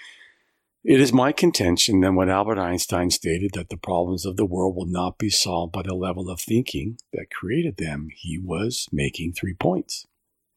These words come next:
The first point is that the problems of the world are the result of a level of thinking that breeds polarization, breeds this tendency to polarize, to see only two points of view,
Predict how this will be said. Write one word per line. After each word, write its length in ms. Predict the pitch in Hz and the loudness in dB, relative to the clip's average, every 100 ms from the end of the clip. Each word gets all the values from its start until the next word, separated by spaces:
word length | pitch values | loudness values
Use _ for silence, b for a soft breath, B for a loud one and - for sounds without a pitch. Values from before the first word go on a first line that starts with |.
| _ _ _ _ | _ _ _ _
The 80 | - | -8
first 340 | - 117 120 | 2 4 4
point 420 | - 92 82 85 - | 0 -2 -2 -4 -6
is 140 | 90 | -4
that 220 | 95 85 | -4 -6
the 80 | - | -8
problems 480 | - 95 90 101 101 | -4 -2 -2 -2 -4
of 100 | 107 | -2
the 80 | 117 | -4
world 480 | 101 92 92 92 - _ | -4 -6 -8 -10 -16 _
are 120 | 98 | -8
the 100 | 92 | -6
result 640 | 92 95 95 117 98 - - _ _ _ _ | -6 -6 0 2 2 -2 -18 _ _ _ _
of 140 | 110 | -6
a 40 | 104 | -4
level 360 | 101 98 95 | -2 -2 -4
of 100 | 90 | -8
thinking 540 | - 127 120 104 92 92 | 0 0 0 -4 -6 -6
that 220 | 98 92 | -8 -6
breeds 420 | 107 98 95 - - - | -4 -4 -4 -8 -10 -8
polarization, 960 | 113 104 101 98 120 135 - - - _ _ _ _ _ _ _ _ _ - | -4 -2 -4 2 2 4 0 -2 -10 _ _ _ _ _ _ _ _ _ 0
breeds 340 | 110 107 101 | 2 4 2
this 160 | - 92 | -4 -6
tendency 800 | - 131 135 104 - 95 87 87 | 0 2 2 2 0 -4 -4 -4
to 360 | - 98 90 90 - | -4 -4 -6 -8 -14
polarize, 680 | - 151 156 98 85 82 98 | -2 0 2 -2 -6 -10 -10
to 120 | - | -4
see 300 | 95 - 107 | -2 0 0
only 300 | - 101 104 | 0 -2 -2
two 220 | 101 - 147 | -2 -4 -6
points 460 | - 104 95 - | -4 -2 -2 -4
of 120 | 101 | -6
view, 400 | 87 135 113 92 | -6 -2 -2 -4